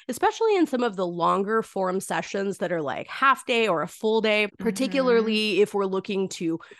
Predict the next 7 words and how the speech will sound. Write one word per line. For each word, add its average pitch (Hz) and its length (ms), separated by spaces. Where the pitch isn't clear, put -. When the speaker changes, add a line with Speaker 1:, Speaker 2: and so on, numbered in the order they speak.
Speaker 1:
problem 262 440
solve 226 400
or 190 140
do 185 260
some 165 340
goal 151 320
setting. - 520